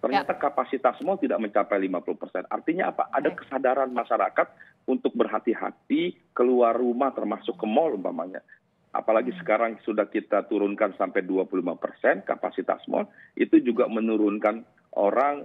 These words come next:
Speaker 1: eh, untuk keluar rumah termasuk ke mal.
Speaker 3: Hmm.
Speaker 1: Dan ternyata masyarakat Jakarta cukup patuh, mohon maaf, jika dibandingkan di banyak daerah secara umum di
Speaker 3: Baik.
Speaker 1: Indonesia. Namun demikian, ini tidak cukup, perlu terus, terus kita tingkatkan karena Jakarta sebagai ibu kota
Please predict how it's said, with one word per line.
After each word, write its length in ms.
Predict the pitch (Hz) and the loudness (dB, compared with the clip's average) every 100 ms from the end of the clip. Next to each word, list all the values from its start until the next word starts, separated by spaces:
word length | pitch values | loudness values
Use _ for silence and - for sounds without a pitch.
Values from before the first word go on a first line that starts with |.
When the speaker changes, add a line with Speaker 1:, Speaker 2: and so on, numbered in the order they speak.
| - | -8
Speaker 1:
eh, 200 | 107 104 | -6 -6
untuk 320 | 104 - 107 | -8 -6 -4
keluar 320 | 101 98 92 | 0 0 0
rumah 240 | 92 104 120 | 0 -2 -2
termasuk 400 | 98 95 - 92 | -2 -4 -6 -12
ke 80 | 95 | -6
mal. 400 | 90 107 180 214 | -2 0 0 -2
Speaker 3:
Hmm. 340 | - - - | -12 -20 -2
Speaker 1:
Dan 180 | 202 104 104 | 0 0 0
ternyata 480 | 104 104 98 - 95 | 0 0 0 0 -2
masyarakat 400 | 110 110 113 107 | -2 -2 -2 0
Jakarta 380 | 104 - 107 131 - | -2 -2 -2 -2 -2
cukup 260 | 123 113 | -2 0
patuh, 400 | - 95 - 175 - - - | 2 0 4 2 2 -10 -4
mohon 220 | 107 104 | -2 2
maaf, 180 | 131 - | 0 0
jika 180 | 110 113 | -4 -2
dibandingkan 540 | 107 98 98 101 117 | -2 -2 -2 -4 -8
di 100 | 104 | -4
banyak 320 | 98 90 95 - | -4 -2 -4 -2
daerah 320 | 95 95 110 - | 2 2 2 -2
secara 300 | 107 95 98 | -4 0 2
umum 300 | 143 143 101 | 2 0 -2
di 100 | 85 | -4
Speaker 3:
Baik. 80 | 87 | -6
Speaker 1:
Indonesia. 480 | 190 - - 110 98 - - _ | -8 -14 -4 -2 -2 -6 -20 _
Namun 280 | 113 113 120 120 | 0 2 4 4
demikian, 320 | 120 135 135 | 4 2 2
ini 120 | 123 | -2
tidak 240 | 120 113 117 | 2 0 0
cukup, 360 | 131 - 165 | -2 0 0
perlu 120 | 113 110 | 0 -2
terus, 160 | 104 - | -4 -6
terus 160 | 107 - | -8 -4
kita 200 | 104 123 | -2 -2
tingkatkan 560 | - 92 92 - 147 - - _ | -2 0 0 0 -2 -2 -14 _
karena 180 | - 104 | -2 -2
Jakarta 360 | 104 101 101 113 | 0 -2 -2 -4
sebagai 320 | - 92 90 85 | -4 0 0 0
ibu 160 | 95 92 | -4 0
kota 480 | 104 - 117 120 | 0 2 0 0